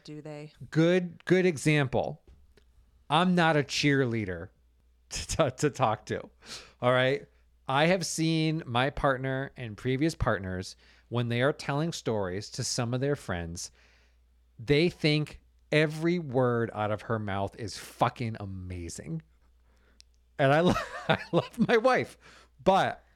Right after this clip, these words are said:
Speaker 2: I just don't react that way. I'm, I, I don't have that same sort of, like, "Oh, wow. Oh my God." And then, like, I can't, I can't keep that level of energy up. Also, I know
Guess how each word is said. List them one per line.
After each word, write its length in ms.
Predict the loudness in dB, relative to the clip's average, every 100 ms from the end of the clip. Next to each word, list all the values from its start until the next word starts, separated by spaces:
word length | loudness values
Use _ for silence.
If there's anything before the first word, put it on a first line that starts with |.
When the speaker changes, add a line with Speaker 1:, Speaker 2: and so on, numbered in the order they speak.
| _
Speaker 2:
I 160 | 2 2
just 320 | 2 -2 0
don't 280 | 0 0 -2
react 400 | -2 0 -2 -4
that 200 | -8 -8
way. 300 | -10 -12 -16 _ _ _ -4
I'm, 280 | 0 0 -2 -4
I, 280 | -2 -2 -4 0
I 200 | 0 0
don't 400 | 0 -2 -2 -6
have 400 | -6 -4 -4 -4
that 280 | -4 -6 -8
same 440 | -10 -8 -6 -8
sort 340 | -8 -6 -4 -6
of, 160 | -6
like, 200 | -8 -10 -14 -20 -18 -2
"Oh, 320 | 2 2 2
wow. 580 | 2 2 2 2 2 0 -4 0
Oh 100 | 2
my 160 | 2
God." 280 | 2 2 2
And 180 | 2 2
then, 320 | 2 2 2
like, 240 | 0 0 2
I 160 | 2
can't, 840 | 2 -4 -8 -8 -4 0 0 -2 -6 _ -4
I 120 | -4
can't 560 | -4 -2 2 4 2 -2 -20 -20 -6
keep 240 | -2 2
that 180 | 2 2
level 240 | 0 0
of 80 | 0
energy 380 | -2 -2 -4 -4
up. 160 | -6 -8 -16 _ _ _ 2
Also, 600 | 2 2 2 4 2 -2 _ _ -2
I 220 | 2 2
know 500 | 4 4 6 4 2